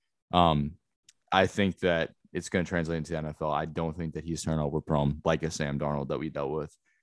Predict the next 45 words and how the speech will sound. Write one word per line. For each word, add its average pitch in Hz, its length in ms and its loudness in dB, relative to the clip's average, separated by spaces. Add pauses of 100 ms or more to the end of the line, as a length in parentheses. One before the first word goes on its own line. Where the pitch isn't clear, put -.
(120)
so 82 300 2
ultimately, 87 680 0
I 82 80 6
think 92 220 6
that 85 220 6 (160)
he's 95 140 0
gonna 95 140 8
total 90 280 8
over 87 220 8
to, - 380 0
over 123 340 12
thirty-two 104 640 2
hundred 87 220 6
yards 82 380 6
due 95 300 4
to - 140 -6
the 92 80 0
talent 87 300 6
around 82 240 6
him, 80 280 4 (400)
the, 87 260 8
the 90 100 4
fast 98 640 6
playmakers 92 640 8
in 82 80 4
the 78 80 2
slot 85 480 4
able 87 240 2
to - 100 -10
carry 85 480 4 (320)
and 82 140 8
move. 98 440 12 (280)
Elijah 80 300 6
Moore's, 92 420 10
I 87 140 4
think 82 180 0
he's 82 140 -2
gonna 82 180 4
do 80 140 2
very 80 180 6
well 80 220 4
for 82 140 -2
himself. 78 360 0
Corey 78 260 2
Davis, 85 560 6